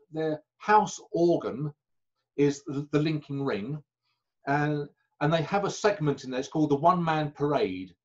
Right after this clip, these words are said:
and you can offer a one-man parade of tricks, which has to be about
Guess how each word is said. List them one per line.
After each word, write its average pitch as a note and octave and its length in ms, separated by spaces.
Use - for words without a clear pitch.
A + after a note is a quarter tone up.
and C#3 300
you D3 140
can D#3+ 140
offer F#3+ 400
a C#3+ 80
one-man D3 500
parade C#3 440
of A#2 120
tricks, - 460
which D3 140
has D#3+ 180
to C#3+ 100
be C3+ 120
about C3 320